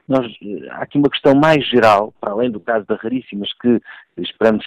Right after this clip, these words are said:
que hoje seja esclarecido na audição que vai haver no Parlamento, há aqui um conjunto de questões mais gerais que têm que ver com a capacidade do Estado de fiscalizar,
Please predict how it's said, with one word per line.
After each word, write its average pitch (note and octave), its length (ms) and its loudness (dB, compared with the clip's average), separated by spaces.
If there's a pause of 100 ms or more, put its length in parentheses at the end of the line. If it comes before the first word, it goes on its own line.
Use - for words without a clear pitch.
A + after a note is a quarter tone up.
que A2 100 -2
hoje F#2+ 420 0 (540)
seja G#2 240 0
esclarecido - 640 -6
na G2+ 60 -10
audição G2 460 -10
que F2+ 140 -18
vai F#2+ 120 -8
haver F#2+ 240 -6
no F2 100 -12
Parlamento, G2+ 560 -2 (260)
há B2+ 100 -2
aqui - 180 -2
um C#3+ 80 4
conjunto D3 480 2
de - 80 -20
questões B2+ 360 0
mais B2+ 240 -4
gerais G#2 440 -4 (440)
que - 100 -16
têm C#3+ 200 4
que B2+ 120 -6
ver B2 260 2
com C3 340 2 (340)
a - 80 -4
capacidade B2+ 720 0
do A2 80 -14
Estado A#2 460 -2
de - 160 -20
fiscalizar, G2 720 -4